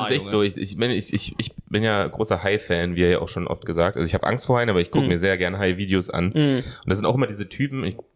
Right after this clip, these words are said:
Speaker 2: die, die dann sagen, wie man reagiert, wenn ein Hai auf dich zuschwimmt. Dass man dem so vorne,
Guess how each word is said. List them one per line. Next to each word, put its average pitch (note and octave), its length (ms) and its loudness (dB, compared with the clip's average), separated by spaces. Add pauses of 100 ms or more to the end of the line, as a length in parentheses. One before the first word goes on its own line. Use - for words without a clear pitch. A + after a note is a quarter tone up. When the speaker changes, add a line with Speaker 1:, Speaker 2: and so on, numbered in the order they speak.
(140)
Speaker 2:
die, G2 360 2
die G2+ 140 -2
dann F#2 160 2
sagen, F#2+ 260 2
wie G#2+ 80 0
man G2 100 2
reagiert, F#2+ 400 2
wenn F#2+ 140 0
ein F#2 60 -2
Hai C3+ 140 4
auf F2 140 0
dich - 180 -8
zuschwimmt. D#2+ 520 -2 (480)
Dass F#2 120 0
man G#2 140 2
dem G2+ 120 -2
so F#2+ 120 -4
vorne, B2 440 0